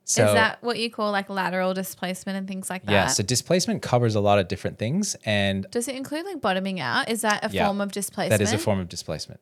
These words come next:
Speaker 2: Yeah.
Speaker 1: So when I talk about it, basically in, in general, displacement is any movement of the implant out of its position.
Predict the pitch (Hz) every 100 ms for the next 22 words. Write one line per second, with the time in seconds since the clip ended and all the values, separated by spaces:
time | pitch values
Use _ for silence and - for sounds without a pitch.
0 | _ - 107 98 92 - - - _ _
1 | _ _ _ - 113 123 135 131 - 104
2 | - 101 90 87 - - 127 135 123 131
3 | 113 104 98 101 107 107 101 107 87 80
4 | - 127 120 123 - 101 - 117 110 104
5 | 98 95 90 98 - 85 90 87 85 85
6 | - - 87 82 82 - 82 78 - -